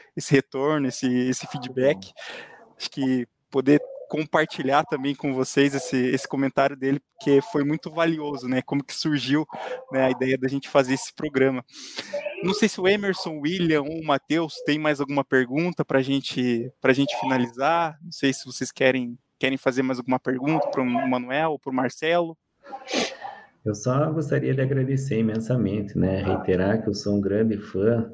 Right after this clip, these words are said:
Speaker 2: do Emanuel, também do Ribasque. É, até antes de entrar ao ar aqui, a gente até brincou, né? Qual profissional de educação física, qual professor de educação física que não conhece o Ribasque e qual profissional que,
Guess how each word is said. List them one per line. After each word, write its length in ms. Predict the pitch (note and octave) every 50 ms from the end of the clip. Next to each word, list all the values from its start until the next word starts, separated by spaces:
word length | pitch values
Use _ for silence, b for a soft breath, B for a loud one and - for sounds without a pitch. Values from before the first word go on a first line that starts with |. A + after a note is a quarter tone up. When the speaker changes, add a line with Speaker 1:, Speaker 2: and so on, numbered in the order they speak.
| - _ -
Speaker 2:
do 180 | - - G2
Emanuel, 640 | G2 G2 G2 F#2+ F#2 F2+ F2 F2+ F#2+ A2 A#2 A2+ A2+
também 300 | - F#2+ F#2 G2 G2+ G2+
do 80 | F#2+ F2
Ribasque. 760 | - - E2 E2 F2 F2+ G2 G#2+ A#2 - - - - - - B B G5 B B B A#4 B B4 B - - - -
É, 460 | F2+ F2+ F2+ F2+ F2+ F2 F2 F2 F2 - _ _ -
até 380 | F2+ F2 - - G2 G2+ G2+
antes 260 | G2 G#2 A2+ A#2 -
de 80 | - G2+
entrar 280 | G2+ G2+ - - G2 G2+
ao 180 | G#2 G2+ F#2
ar 200 | F#2+ G2+ A2 G#2
aqui, 240 | G2+ G2+ - - G2+
a 60 | G2+
gente 240 | G2 G2 G2 G2 G2 _
até 140 | - F#2+ G2
brincou, 480 | G2 G2+ G2+ G2+ G2+ - G2 G2+ A2
né? 180 | G#2 G2 F#2+ G2
Qual 300 | G2 - G2+ G#2+ B2+ C3+
profissional 600 | C3+ C3+ C3 - - - A2 G#2+ A2 A#2 B2 B2
de 80 | A2+
educação 520 | A2 A2 - - G#2 G2+ - G#2 G#2 G2 F#2+
física, 340 | - A2 A#2 A#2 A2+ - -
qual 180 | A2+ A#2+ A#2 -
professor 300 | A2+ A2+ A2 - A2+ A2+
de 60 | A2+
educação 460 | A2 - - - G#2+ - A2 A2 A2
física 460 | - - - A2 A#2 A#2 - - A2+
que 140 | A2+ - G#2
não 180 | G#2 G#2+ A#2 B2
conhece 480 | B2 - G#2+ G#2+ G#2+ G#2+ A2 A2 -
o 40 | G#2+
Ribasque 600 | - G#2 F#2 E2+ F#2 F#2+ F#2+ G2 A2 - - - C3+ - B B B B B B5 A#3+ B B B B -
e 80 | - -
qual 300 | - - G2+ G#2 G#2+ -
profissional 720 | - A#2 A2 G#2+ - - G#2 G2+ G2 G2+ G2+ G2+ G2+ G2+
que, 260 | - A2+ G#2+ G2 F2+